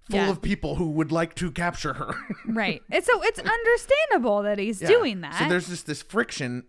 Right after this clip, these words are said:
Speaker 1: and what happens ultimately is, is the right thing to happen. Hop-, Eleven has to take the risk. She
Speaker 2: Yeah.
Speaker 1: has to. And
Speaker 2: Mm-hmm.
Speaker 1: she, I, we're saying the word intuitively a lot, but that's,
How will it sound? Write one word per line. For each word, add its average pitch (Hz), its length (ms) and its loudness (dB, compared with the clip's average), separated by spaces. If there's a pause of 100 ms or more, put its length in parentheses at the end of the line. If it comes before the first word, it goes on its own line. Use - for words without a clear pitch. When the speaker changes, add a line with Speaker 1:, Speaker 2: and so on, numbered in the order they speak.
Speaker 1:
and 156 280 -2
what 151 300 -2
happens 160 440 -4
ultimately 123 680 0 (320)
is, 127 560 -2 (320)
is 151 220 -2
the 143 80 -2
right 139 260 0
thing 151 200 -6
to 113 40 -6
happen. 185 400 -4 (380)
Hop-, 170 320 -4 (360)
Eleven 190 420 2
has 165 260 -6
to - 80 -14
take 156 260 -6
the 147 100 -2
risk. 85 340 -10 (420)
She - 140 -6
Speaker 2:
Yeah. 175 120 -4
Speaker 1:
has 160 180 -2
to. - 220 -14 (200)
And 120 120 -4
Speaker 2:
Mm-hmm. 196 100 -6
Speaker 1:
she, 180 280 -4 (880)
I, 139 120 0
we're 120 280 -10
saying 135 240 -4
the 127 80 0
word 120 160 0
intuitively 123 540 -2
a 101 60 -4
lot, 107 220 -2
but 117 80 -12
that's, 160 240 -2